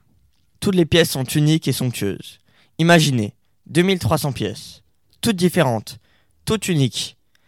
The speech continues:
et toutes ornées d'objets précieux. La plus impressionnante, de par son immensité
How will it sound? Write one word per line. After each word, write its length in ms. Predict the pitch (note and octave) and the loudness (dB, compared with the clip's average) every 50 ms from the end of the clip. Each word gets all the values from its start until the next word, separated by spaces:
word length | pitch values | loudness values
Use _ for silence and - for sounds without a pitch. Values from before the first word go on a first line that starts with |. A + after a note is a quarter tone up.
| _ _ _ _ | _ _ _ _
et 80 | C#3+ C#3+ | -4 -4
toutes 240 | - - G3+ F#3+ - | -2 -2 -4 2 4
ornées 320 | D3 E3 D#3 D3+ D3+ D3+ | 4 4 6 4 2 0
d'objets 260 | C#3 C#3 A#2+ A#2 C#3 | 0 -2 0 0 -2
précieux. 380 | - - C3 A#2+ - - G2 - - _ _ _ _ _ _ _ _ _ _ _ _ _ _ | -2 -2 -6 -8 -6 -8 -10 -10 -10 _ _ _ _ _ _ _ _ _ _ _ _ _ _
La 120 | - C3+ | -4 -2
plus 300 | C3+ - F3 F3+ F3 D#3+ | -2 2 2 2 4 4
impressionnante, 720 | G3 F#3 - G3+ G3 - - F3+ F3 F3+ F3+ G3+ - - - - - - _ _ _ _ - | 2 2 2 -2 -2 -2 -2 0 2 2 2 2 0 -4 -12 -14 -20 -20 _ _ _ _ -6
de 60 | C3 | -2
par 180 | C3 C#3+ C#3+ - | 0 0 0 0
son 120 | - D#3 | -2 -2
immensité 640 | D#3 D#3+ D#3+ E3+ E3 - E3+ D3 - E3 D3+ D3+ | -2 -2 -2 -4 -4 -4 -8 -4 -4 -4 -4 -4